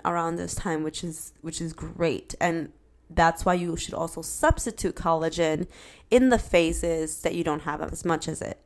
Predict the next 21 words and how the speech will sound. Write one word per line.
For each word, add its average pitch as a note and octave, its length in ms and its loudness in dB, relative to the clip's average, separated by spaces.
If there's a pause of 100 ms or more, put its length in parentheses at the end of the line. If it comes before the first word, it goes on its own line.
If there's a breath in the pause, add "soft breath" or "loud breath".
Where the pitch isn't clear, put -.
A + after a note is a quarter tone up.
(120)
as E3+ 140 2
much D#3+ 260 2
of - 120 -6
it, F2 200 -4
like, - 400 -4 (460 loud breath)
um, D3 420 0
when F3 140 -2
you E3+ 100 -2
have E3 160 -4
your G3+ 120 -2
period A#3+ 440 4
or E3 100 4
right D#3+ 160 0
before B3 340 2
your G3 120 2
period, D#3 320 -2
which D3+ 200 -8
we're D#3 120 -4
gonna D#3 140 -4
get F3+ 160 0
into. D#3 400 -2